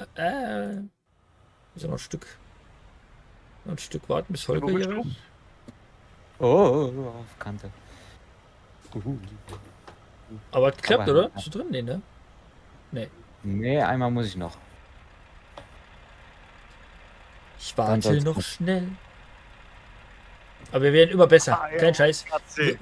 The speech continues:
Speaker 1: wie oft wir hier schon gefahren sind, wir werden immer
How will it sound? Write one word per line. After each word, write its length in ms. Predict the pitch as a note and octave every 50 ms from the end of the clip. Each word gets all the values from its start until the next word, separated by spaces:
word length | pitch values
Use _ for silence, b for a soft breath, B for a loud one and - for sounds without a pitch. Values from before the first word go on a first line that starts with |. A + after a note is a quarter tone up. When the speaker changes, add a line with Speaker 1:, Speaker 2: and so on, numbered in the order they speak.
| F3+ C#3+
Speaker 1:
wie 60 | D#3
oft 220 | E3 - - -
wir 160 | D#3+ E3+ F#3
hier 120 | F3+ F3 E3
schon 140 | F#3 F3+ D#3+
gefahren 340 | D3+ C#3+ - D3+ D3+ D#3+ D#3
sind, 300 | D#3 E3 D#3+ D3+ - - - - - - - - - - - - - - - - -
wir 120 | - A#2 A#2
werden 220 | C3+ C#3 - -
immer 320 | A3 G#3 G3+ G3+ F#3 F#3